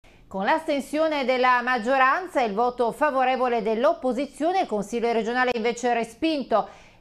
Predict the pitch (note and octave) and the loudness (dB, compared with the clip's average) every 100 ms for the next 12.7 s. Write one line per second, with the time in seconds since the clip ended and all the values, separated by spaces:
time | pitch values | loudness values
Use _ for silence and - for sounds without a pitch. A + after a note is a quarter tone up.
0 | A3 E4 E4 C4+ C4+ C4 C4 A#3+ C4 C#4 | 2 2 2 0 -2 0 -2 0 2 0
1 | C4+ E4+ C#4 - A3 G#3+ C4+ C#4 B3+ A3+ | 0 -2 -2 -4 -4 0 2 4 2 0
2 | G3+ A#3+ A#3+ D4+ C4 C4 D4 A#3 A3+ G3+ | -2 0 2 2 2 2 2 -2 -2 -2
3 | A3 A#3 A3 G#3 - C#4+ F3+ F#3 - G3+ | -4 -6 -6 -6 0 0 0 -2 -8 -6
4 | G#3+ G#3 G#3 F#3+ F#3+ - A#3+ A3+ A#3 G#3 | -4 -2 -2 -2 -4 -4 -2 -2 -4 -4
5 | G3 G3+ A3 A3 G#3+ F#3+ - - F#3 B3 | -2 0 0 0 -2 -2 -14 -8 2 2
6 | C4+ C#4+ - G3 F#3+ F#3+ G#3+ - - G3 | 2 -2 -4 -4 -2 -2 -4 -6 -12 -6
7 | C#4 C4+ - F3 D#3 D3+ F3 F3+ B3+ A#3 | -6 -6 -10 -10 -8 -6 -6 -4 -4 -4
8 | G3+ D#3+ - A3 - F#3+ A3 D#3 E3 D#3 | -4 -6 -6 -6 -6 0 0 0 -4 -10
9 | F#3+ F3+ F#3 G3 - - - G#3+ G#3+ A#3 | -4 -2 0 -2 -6 -12 0 0 2 -2
10 | A3 B3+ A#3 A#3+ B3 C4+ A3 G#3 G#3 G3+ | 0 -2 2 2 2 0 0 2 0 0
11 | - G3 E3+ G3 A#3+ B3+ A3 G3 E3+ G3 | -4 -2 0 0 4 4 4 0 -4 -6
12 | G3 B3 B3+ F#3+ F3 G#3 | -4 -2 0 0 0 -2